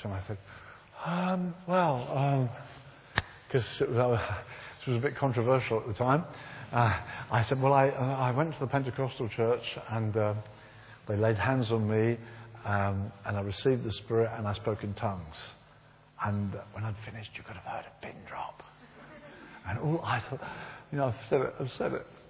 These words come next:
And, uh, when I said it, the pastor said, "Terry,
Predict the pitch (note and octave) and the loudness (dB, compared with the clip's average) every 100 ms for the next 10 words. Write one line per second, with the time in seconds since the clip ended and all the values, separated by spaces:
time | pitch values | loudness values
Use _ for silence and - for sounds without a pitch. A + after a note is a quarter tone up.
0 | - A2 A2 G#2+ A2 G#2 G#2 - - - | -8 -2 0 2 2 0 -4 -12 -18 -20
1 | - - - - - B2+ C3 - - - | -20 -20 -20 -12 -4 -2 -2 -6 -18 -20
2 | - - - - - B2 A2+ A2+ - - | -20 -20 -20 -20 -6 -2 0 -2 -6 -18
3 | - - - - - - G#2+ A#2+ A2+ - | -20 -20 -20 -20 -20 -14 -6 -2 -2 -2
4 | G#2+ A2+ G#2+ - - A2+ A2+ A#2+ | -4 -4 -4 -6 -2 0 2 0